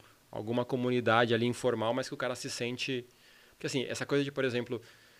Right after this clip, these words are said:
é, eu não ser nem de direita nem de esquerda, falar mal de todo mundo, do governo e pegar no pé. Então, pô,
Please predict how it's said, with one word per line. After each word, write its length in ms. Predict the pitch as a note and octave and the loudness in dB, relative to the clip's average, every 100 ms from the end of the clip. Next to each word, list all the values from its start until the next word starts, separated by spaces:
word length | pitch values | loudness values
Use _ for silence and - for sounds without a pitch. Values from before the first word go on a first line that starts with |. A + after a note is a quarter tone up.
| - - _ _ - | -20 -20 _ _ -14
é, 280 | A2+ A#2 A#2 | -8 -6 -4
eu 60 | |
não 100 | A#2 | -6
ser 180 | B2 B2 | -4 -4
nem 120 | A#2 | -4
de 100 | B2 | -6
direita 320 | A#2+ A#2 A#2+ A#2+ | -6 -6 -4 -6
nem 120 | A#2 | -8
de 60 | |
esquerda, 360 | - A#2 B2+ B2 | -8 -6 -4 -6
falar 240 | - A2+ A#2 | -8 -6 -2
mal 160 | A#2 | -4
de 120 | A#2 | -4
todo 180 | B2 A#2 | -8 -8
mundo, 220 | A2 A#2 | -6 -6
do 100 | A2+ | -8
governo 500 | A2+ A2+ G2+ A2 C3 | -8 -8 -6 -6 -6
e 60 | A#2+ | -8
pegar 240 | B2 A#2 | -6 -6
no 100 | A#2 | -6
pé. 300 | A2 A2+ A2+ | -4 -2 0
Então, 260 | B2+ B2+ A#2+ | -2 -4 -4
pô, 300 | C3 A#2 | 0 0